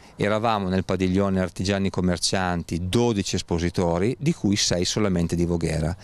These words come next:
Quindi io mi pongo una domanda: ma Voghera, una città di quarantamila abitanti, può essere rappresentata dal punto di vista artigianale e commerciale solamente da sei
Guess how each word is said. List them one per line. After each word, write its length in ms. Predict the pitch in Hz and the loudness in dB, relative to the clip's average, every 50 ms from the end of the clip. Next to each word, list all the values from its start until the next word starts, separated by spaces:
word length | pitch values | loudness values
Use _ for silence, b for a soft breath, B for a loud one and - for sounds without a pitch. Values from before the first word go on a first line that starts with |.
| B B B B B B B B B B | B B B B B B B B B B
Quindi 240 | - 120 117 113 120 | -2 0 2 4 4
io 80 | 123 | 4
mi 160 | 123 117 113 - | 4 4 2 2
pongo 340 | - 123 123 127 123 113 | 2 0 2 2 2 2
una 140 | 113 107 107 | 2 2 2
domanda: 680 | 101 104 95 95 92 85 82 87 87 85 82 80 - - B B B B B B B B - | 2 2 2 2 2 2 2 2 2 2 2 0 -2 -4 B B B B B B B B -2
ma 440 | 98 98 107 117 123 135 135 135 - - - - - - - - - - - _ - - | 0 2 2 2 2 0 0 -2 -4 -8 -16 -20 -20 -20 -20 -20 -20 -20 -20 _ -8 -4
Voghera, 760 | 101 110 117 113 113 123 113 107 95 87 85 85 85 85 - | 0 0 0 2 2 2 2 4 2 2 2 0 0 -2 -2
una 160 | 92 98 98 | -2 -2 0
città 300 | - - - - 113 104 | -2 -4 -2 0 0 0
di 100 | 110 104 | 0 -2
quarantamila 560 | - 98 98 104 104 101 - 101 98 98 95 | 0 0 0 0 0 0 0 2 2 2 2
abitanti, 600 | 92 87 92 - - 98 90 85 82 82 - 90 87 | 2 0 0 -2 0 -2 0 -2 -4 -2 -4 -4 -4
può 180 | - - 131 | 0 0 2
essere 320 | 131 123 110 - - 98 90 | 2 2 0 -2 -2 -2 -2
rappresentata 800 | 95 90 - 92 87 95 95 92 90 - 95 92 98 95 95 | -2 -2 -2 -4 -2 0 0 -2 0 0 0 0 0 0 0
dal 100 | 90 87 | -2 0
punto 220 | 80 90 92 - 90 | 0 -2 -2 -2 0
di 140 | 87 87 | -2 0
vista 340 | 82 90 90 87 - - 95 | 2 2 0 0 0 -2 -2
artigianale 580 | 87 85 - 95 82 92 87 90 90 95 92 92 | -4 -2 -2 -2 0 0 0 2 0 0 0 -2
e 40 | - | -2
commerciale 480 | - 90 90 90 - - 98 95 92 | 0 0 0 0 0 0 -2 -2 -2
solamente 580 | - - 95 92 92 92 92 92 90 - - 85 | -2 -2 -2 0 0 0 0 0 -2 -4 -4 -4
da 100 | 90 87 | -2 -2
sei 460 | - - - 90 87 87 90 87 | -2 0 0 0 2 2 2 0